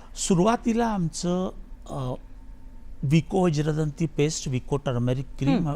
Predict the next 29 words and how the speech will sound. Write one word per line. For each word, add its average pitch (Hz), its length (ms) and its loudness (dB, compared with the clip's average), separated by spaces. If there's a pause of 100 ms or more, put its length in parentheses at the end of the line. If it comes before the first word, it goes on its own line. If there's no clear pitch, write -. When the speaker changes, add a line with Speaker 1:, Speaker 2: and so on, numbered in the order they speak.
Speaker 1:
विको 127 300 0
वज्रदंती 127 460 0
पावडर 110 460 0
ही 156 120 0
Speaker 2:
हो. 170 160 2
Speaker 1:
उत्पादनं 107 440 2
होती. - 380 -8
Speaker 2:
हो. 190 140 2 (600)
Speaker 1:
आता 247 580 4 (1300)
ती 247 140 10
उत्पादनं 190 800 2
आम्ही 180 360 2
पहिले 127 460 2
मार्केट 127 480 -4
करायचं 101 480 -4
ठरवलं. 90 500 -4
Speaker 2:
हम्म. 220 140 2 (480)
Speaker 1:
कारण 196 160 6
ते - 360 2 (440)
आजोबांची 233 540 4
इच्छा 202 300 0
होती 190 240 0
की 254 140 -2
आपण 202 320 0
जे 214 120 -2
उत्पादन 185 480 -2
मार्केट 175 520 -2
करणार, 110 340 -2
Speaker 2:
हम्म. 180 400 -4